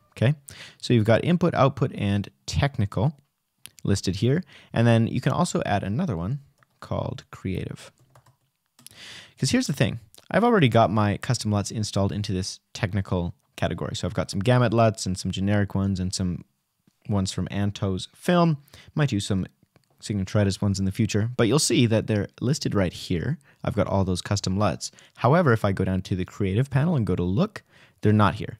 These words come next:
I've got different luts in there, but I don't have those specific ones, okay? So if I head back over to my Finder window, I create a nice creative folder,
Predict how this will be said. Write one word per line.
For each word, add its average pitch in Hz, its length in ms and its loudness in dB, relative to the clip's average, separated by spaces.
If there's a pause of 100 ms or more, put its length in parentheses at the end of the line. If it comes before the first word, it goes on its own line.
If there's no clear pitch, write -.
I've 107 120 0
got 95 180 2
different 190 240 -2
luts 95 180 0
in 92 80 -2
there, 92 160 -2
but 95 120 -4
I 92 80 0
don't 104 180 -4
have 90 220 -6
those 85 160 -8
specific - 420 -12
ones, - 240 -14
okay? 110 240 0 (460)
So - 220 -2
if - 500 -2 (440)
I - 100 -6
head 98 200 -2
back 90 260 -4
over 92 160 -6
to 90 120 -10
my 87 100 -6
Finder 90 300 -4
window, 95 260 -4 (1000)
I 98 120 0
create 95 340 0 (100)
a 107 80 -2
nice 101 320 0
creative 110 380 -2
folder, 90 400 -4